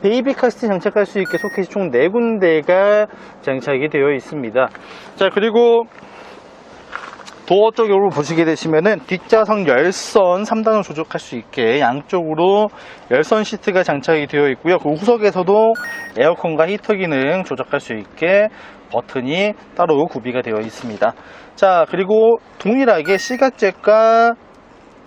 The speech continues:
자, 이렇게 잿더리까지 구비가 되어 있고요. 컵홀더, 그리고 간단한 수납 공간까지 구비가 되어 있어요. 자, 이 씨알에스 차량 같은 경우에는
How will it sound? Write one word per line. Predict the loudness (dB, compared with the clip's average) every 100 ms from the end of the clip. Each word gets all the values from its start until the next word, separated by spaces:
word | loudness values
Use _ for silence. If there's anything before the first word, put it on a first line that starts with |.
| -20 -12
자, | -2 0
이렇게 | 0 -2 -10
잿더리까지 | -8 -2 0 0 0 -2 0 0 0
구비가 | -2 -6 -2 -2
되어 | -2 -6
있고요. | -8 -6 0 0 -2 -12 -4
컵홀더, | -2 0 2 0 0 -14 -8 -8 -6
그리고 | -6 -4
간단한 | -4 -2 -2
수납 | -2 -2 -2 -2
공간까지 | -6 0 0 2 0 2 0 0
구비가 | -2 -10 -6
되어 | -4 -4
있어요. | -6 -6 -6 -4 -6 -12 -20 -20 -20 -20 -20 -20 -20 -18 -2
자, | 0
이 | 0 -2
씨알에스 | -4 -2 0 -2 -4
차량 | -2 -2 0
같은 | 0 -2 -2
경우에는 | 0 0 0 0 -2 -4